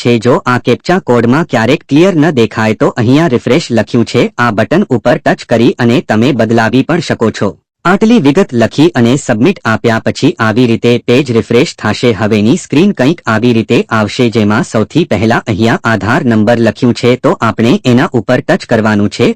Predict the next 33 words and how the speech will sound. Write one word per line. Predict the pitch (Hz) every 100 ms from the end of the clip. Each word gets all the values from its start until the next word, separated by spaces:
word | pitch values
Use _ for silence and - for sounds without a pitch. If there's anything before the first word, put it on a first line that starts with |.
| -
અને | 120 110
નીચેની | 113 - 120 131 175
સ્ક્રીનમાં | - 139 160 170 190
અહીંયા | 113 120 120 180 117
આધાર | 104 110 120 -
કાર્ડ | 110 117 113
નંબર | 110 104 170 123
લખવાના | 107 110 107 104 -
છે. | 104 - _ -
આધાર | 180 175 226 214
કાર્ડ | 151 156 127
નંબર | 120 139 151 113
લખી | 104 139 - 117
અને | 113 107
જનરેટ | 113 107 160 -
ઓ | 117
ટી | 127 117
પી | 139 - 113
ઉપર | 120 117
ક્લિક | 131 170 -
કરશો | 110 - 123 - 113
એટલે | 113 117
અહીંયા | 107 101 110 107 110
હવે | 107 165 -
આધાર | 110 92 117 -
કાર્ડ | 107 113 113 107
સાથે | 101 117 110
જે | 139 151
નંબર | 104 123 143
રજિસ્ટર | 107 117 - 113 -
છે | - 208 123
એની | 117 147 117
ઉપર | - 120